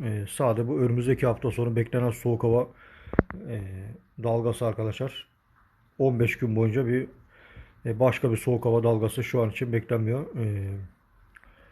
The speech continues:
çünkü birçok tahminde böyle görünüyor arkadaşlar. Yani kuzeyimizde aslında soğuklar var. Tabii ki de, e, kuzeyimizdeki soğuklar malum arkadaşlar. Oldukça kuvvetli bir şekilde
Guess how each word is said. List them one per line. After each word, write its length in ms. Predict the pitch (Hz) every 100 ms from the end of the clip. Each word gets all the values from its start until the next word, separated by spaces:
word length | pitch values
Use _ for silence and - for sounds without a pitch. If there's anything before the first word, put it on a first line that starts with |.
| - - _ _ _ -
çünkü 220 | 139 131
birçok 300 | 165 143 -
tahminde 400 | 123 120 139 135
böyle 200 | 127 123
görünüyor 360 | 120 120 120
arkadaşlar. 320 | 107 107 98 117
Yani 100 | 110
kuzeyimizde 480 | 117 117 123 123
aslında 380 | 139 123 - 135
soğuklar 440 | - 123 117 135 127
var. 180 | 127
Tabii 180 | 113 107
ki 80 | 113
de, 120 | 127 - - _ _ - _ -
e, 480 | 113 101 98 98 98 - _ - - _ _ _ _ _ -
kuzeyimizdeki 600 | 117 117 113 107 117 -
soğuklar 400 | - 117 120 123
malum 380 | 113 113 117 107
arkadaşlar. 400 | 104 107 110 123
Oldukça 500 | 131 113 113 127 120
kuvvetli 300 | 117 - 110
bir 60 |
şekilde 420 | 120 110 107 131